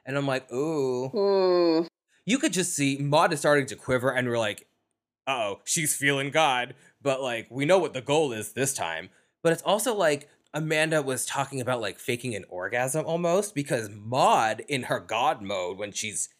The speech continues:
Speaker 1: tingling, it's like an orgasm.
Speaker 2: Yeah, mm-hmm.
Speaker 1: And I'm like, "Ooh, the lesbian vibes
Speaker 2: The
Speaker 1: again."
Speaker 2: layers right there, yeah.
Speaker 1: Mm-hmm. She's like, "I faked it with you." And Maud is, like, not accepting her sexuality. She's like, <gasps>
Speaker 2: Yeah.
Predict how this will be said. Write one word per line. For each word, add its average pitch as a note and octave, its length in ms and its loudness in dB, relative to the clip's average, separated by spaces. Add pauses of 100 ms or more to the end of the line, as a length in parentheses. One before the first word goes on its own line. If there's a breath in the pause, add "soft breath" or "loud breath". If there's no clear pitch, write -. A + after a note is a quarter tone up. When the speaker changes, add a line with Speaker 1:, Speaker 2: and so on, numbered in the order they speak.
Speaker 1:
tingling, G2 560 -2 (380)
it's E3+ 300 0
like B2 300 2
an A2+ 80 -8
orgasm. G#2 460 -2
Speaker 2:
Yeah, D#3+ 300 0 (180)
mm-hmm. F3 540 0
Speaker 1:
And D3 140 2
I'm C#3 120 -2
like, B2 300 -4
"Ooh, A2+ 400 -2
the A#2+ 140 -2
lesbian A#2+ 580 -2
vibes F2+ 380 -6
Speaker 2:
The E3+ 60 -10
Speaker 1:
again." G3 220 0
Speaker 2:
layers G3 540 0
right F3 220 0
there, E3 460 2
yeah. E3+ 400 0
Speaker 1:
Mm-hmm. F3 480 0
She's E3+ 200 -4
like, D3+ 200 0
"I D#3+ 120 2
faked - 540 -2
it E3 80 -2
with D3 180 -4
you." B2 380 -2 (500)
And D3 160 0
Maud D3 220 4
is, C#3 140 -2
like, B2+ 320 -2
not D3 240 4
accepting D3+ 360 -2
her C#3+ 60 0
sexuality. C3 640 -2
She's D3+ 140 -4
like, F3+ 260 4
<gasps> F4+ 800 -2
Speaker 2:
Yeah. F4 600 0